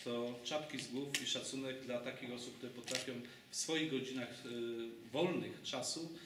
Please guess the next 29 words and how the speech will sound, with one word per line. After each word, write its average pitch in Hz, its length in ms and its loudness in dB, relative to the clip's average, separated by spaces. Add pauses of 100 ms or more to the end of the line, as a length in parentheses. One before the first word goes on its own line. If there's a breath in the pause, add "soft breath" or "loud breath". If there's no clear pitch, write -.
(280 loud breath)
y, 120 340 2 (220)
dawać 139 280 2
tyle 156 180 2
energii 143 380 2
środowisku 135 640 2
i 123 40 4
dawać 123 260 2
tyle 135 200 0
energii 127 360 2
ludziom 143 380 4 (480 loud breath)
i 127 260 2 (120)
sprzedawać 143 720 4 (260)
to, 147 80 0
co 143 120 0
jest 127 120 2
najlepsze, 131 340 0
czyli 123 420 0 (460 loud breath)
własną 139 400 2
chęć 127 320 0
pokazania, 127 540 0
że 120 120 0
można 120 240 -2
coś 117 160 -2
zrobić. 104 320 -4 (400 loud breath)
I 127 60 -4
to 147 100 4
jest 165 480 6
niesamowitą 165 580 4
wartością, 139 480 0